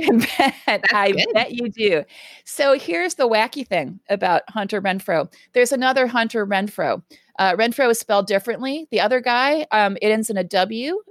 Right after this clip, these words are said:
Speaker 1: Renfroe with a d-, F R O W, as opposed to baseball Renfroe, which ends F R O E. So the other Hunter Renfroe is a receiver for,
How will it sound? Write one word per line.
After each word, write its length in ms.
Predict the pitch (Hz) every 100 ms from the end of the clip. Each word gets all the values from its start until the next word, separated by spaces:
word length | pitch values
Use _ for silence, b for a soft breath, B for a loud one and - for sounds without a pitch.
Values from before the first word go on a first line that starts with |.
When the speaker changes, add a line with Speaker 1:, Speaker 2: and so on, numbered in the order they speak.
| 196
Speaker 1:
Renfroe 540 | 208 233 233 208 240
with 200 | 233 226
a 60 | 185
d-, 100 | -
F 140 | 185 202
R 160 | 196 196
O 80 | 190
W, 460 | 185 190 220 262
as 180 | 240 180 -
opposed 380 | - 196 196 -
to 160 | 185
baseball 520 | 175 254 - 180 175 b b _
Renfroe, 440 | 180 175 - 170 185
which 220 | 165 -
ends 280 | 160 160 170 -
F 180 | 165 -
R 200 | 170 160 -
O 160 | 180 -
E. 220 | 214 165 b b b b _
So 560 | - - 240 240 220 - _ _ _ -
the 160 | 226
other 160 | 240 330
Hunter 320 | 302 277 254
Renfroe 580 | 220 262 - 208 175 190 - _ _ _ _
is 440 | 220 214 208 208 - _ _ _ _ _ _ -
a 180 | 208 208
receiver 640 | 220 - 254 254 208 196
for, 640 | 226 - 214 202 196 202